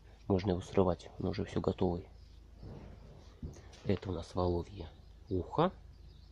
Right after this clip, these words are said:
Ну, вот, как я и говорил, из-за того, что перец пока не сильно облизнутый, но эти плоды, они такие какие-то, как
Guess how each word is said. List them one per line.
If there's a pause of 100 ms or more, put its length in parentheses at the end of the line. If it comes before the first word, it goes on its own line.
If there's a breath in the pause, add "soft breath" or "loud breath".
(1400)
Ну,
вот,
как
я
и
говорил,
из-за
того,
что
перец
пока (360 loud breath)
не
сильно
облизнутый,
но
эти
плоды,
они
такие
какие-то,
как